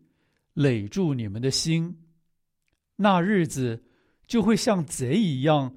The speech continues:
忽然临到你们，像他临到全地上一切居住的人那样。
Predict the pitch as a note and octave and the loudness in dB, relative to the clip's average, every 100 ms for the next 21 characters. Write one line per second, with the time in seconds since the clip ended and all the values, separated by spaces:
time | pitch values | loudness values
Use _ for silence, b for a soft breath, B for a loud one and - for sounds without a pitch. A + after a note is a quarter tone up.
0 | - _ - B3 B3 F3+ C#3+ B2 G#2 D3 | -16 _ -4 2 4 4 2 0 0 2
1 | D3 A#2 F#2+ F2 G2 D3 _ _ _ - | 2 2 -6 -8 -12 -14 _ _ _ -8
2 | - F3+ D3 D#3 E3 C#3 C#3 D#3+ C#3+ - | 2 2 2 2 2 2 2 2 2 -2
3 | D3 C3 F#3 D#3+ E3+ D3 C3+ F3 - F3+ | -6 -4 -2 -2 0 -2 -4 -4 -2 -2
4 | D#3+ G#3 G#3+ A3 E3 A2+ G2 A2 C3 G#2 | -2 -2 -2 0 -2 -2 -4 -4 -4 -4
5 | A2+ G2+ | -6 -8